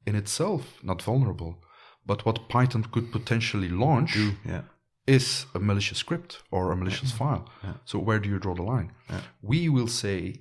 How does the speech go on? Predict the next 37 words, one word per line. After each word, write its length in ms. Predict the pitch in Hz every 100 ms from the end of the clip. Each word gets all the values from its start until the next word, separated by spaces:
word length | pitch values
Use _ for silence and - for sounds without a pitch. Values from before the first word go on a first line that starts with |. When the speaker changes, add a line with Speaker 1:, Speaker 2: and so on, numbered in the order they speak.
| - -
Speaker 1:
from 200 | 101 90
App 140 | 113
Defense 340 | 113 - 87 -
point 220 | 87 82
of 60 | 80
view, 80 | 101
and 60 |
that's 120 | 104 -
the 60 |
first 300 | - 98 104 -
aspect, 520 | 92 - 107 123 - _
Python 400 | - 156 175 170 127
you 100 | 123
can 140 | 101
trust. 420 | - 78 - - - _ _ _ _ -
However, 460 | 73 135 127 147 -
we're 100 | 82 90
going 140 | 82
to 80 | 80
monitor 500 | 78 131 131 92 78 - -
Python 360 | 90 - 73 -
tightly 540 | 127 185 104 131 202 - _ _ _
to 80 | -
see 440 | 92 - 110 87 -
what 180 | 85 92
it 120 | 87
is 240 | 123 - -
that 160 | 90
it 160 | 87 85
is 160 | 80
launching. 400 | 87 151 - 85 - -
Speaker 2:
Mm. 100 | - -
Speaker 1:
If 180 | - -
Python 320 | 120 180 139
is 160 | 104 -
launching, 480 | 95 92 - 87 87 - _ _ 85
um, 420 | 82 80 80